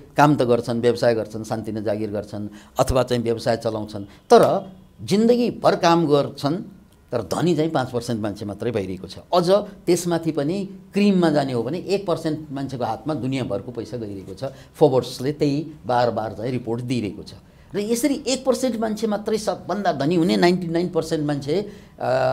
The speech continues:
तुलनात्मक रूपमा कम धनी हुने या चाहिँ गरिबै हुने कारण के हो त? काम गर्नुको बावजुद पनि। किन भन्नाले हामी तमासे हौँ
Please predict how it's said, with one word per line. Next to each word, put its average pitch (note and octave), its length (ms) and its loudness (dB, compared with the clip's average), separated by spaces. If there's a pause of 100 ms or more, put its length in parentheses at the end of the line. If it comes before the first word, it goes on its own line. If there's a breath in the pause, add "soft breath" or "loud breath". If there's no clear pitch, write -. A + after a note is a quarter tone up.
(300)
तुलनात्मक F#3 580 2
रूपमा D3 440 -4 (240 loud breath)
कम G#3+ 180 6
धनी C#3+ 180 4
हुने C#3+ 180 2
या D3+ 160 4
चाहिँ B2+ 200 -2
गरिबै D3+ 380 6
हुने A2 280 -4 (220 soft breath)
कारण E3+ 260 4
के C3 120 -2
हो G2+ 120 -4
त? A#2 60 -10
काम F3+ 320 4
गर्नुको C#3+ 360 6
बावजुद A2 420 -2
पनि। F#2+ 220 -6 (440 soft breath)
किन B2 160 -2
भन्नाले G#2+ 420 -6 (300 loud breath)
हामी B2+ 580 -2
तमासे A2 380 -4
हौँ - 220 -20